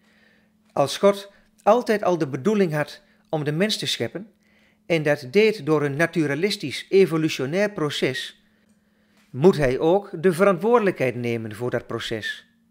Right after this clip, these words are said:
ook al is het naturalistisch van aard. De algemene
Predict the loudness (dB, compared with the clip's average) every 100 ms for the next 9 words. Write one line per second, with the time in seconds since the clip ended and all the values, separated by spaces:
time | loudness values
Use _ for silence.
0 | _ _ _ _ _ 2 2 4 0 0
1 | -2 0 0 -2 -14 _ _ -8 -4 -2
2 | 2 2 2 -2 -2 -6 -4 -4 -2 -2
3 | -2 -4 -16 _ _ _ _ _ _ _
4 | _ _ _ _ _ _ _ 0 2 4
5 | 4 2 4 4 4 0